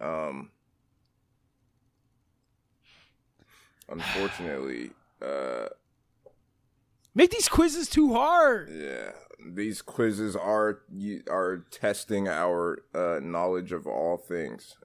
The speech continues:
Speaker 1: Uh, and so, hey, maybe she'll be like, "Hey, he got one right,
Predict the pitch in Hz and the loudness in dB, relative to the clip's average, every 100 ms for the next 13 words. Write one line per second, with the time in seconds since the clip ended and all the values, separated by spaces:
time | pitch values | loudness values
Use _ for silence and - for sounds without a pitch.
0 | _ _ 50 55 55 53 - _ _ _ | _ _ -8 -6 -4 -6 -10 _ _ _
1 | _ _ _ _ _ _ _ _ 80 76 | _ _ _ _ _ _ _ _ -16 -16
2 | - 80 76 - _ _ - 110 110 92 | -8 -6 -6 -8 _ _ -2 0 0 0
3 | 110 123 127 131 117 123 117 107 - 101 | 0 0 0 0 0 2 2 2 0 0
4 | 80 82 95 90 82 85 85 82 87 87 | 0 -2 -2 0 0 -4 -4 -2 -2 -2